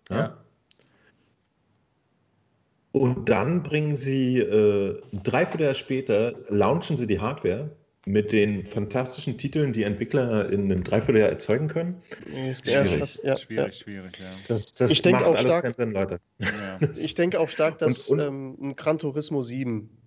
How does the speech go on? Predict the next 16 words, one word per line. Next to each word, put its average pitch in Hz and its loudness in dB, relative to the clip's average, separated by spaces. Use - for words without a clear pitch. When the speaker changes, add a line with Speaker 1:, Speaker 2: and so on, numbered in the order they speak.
Speaker 3:
das 143 -2
wird 139 -2
ein 139 2
Release-Titel. 120 -2
Also, 123 2
oder 131 6
sowas 127 4
muss 190 6
ein 156 6
Release-Titel 131 -4
sein, 120 2
dass 120 -2
sie 131 -6
sagen, 127 0
"Wir 131 0
haben 147 2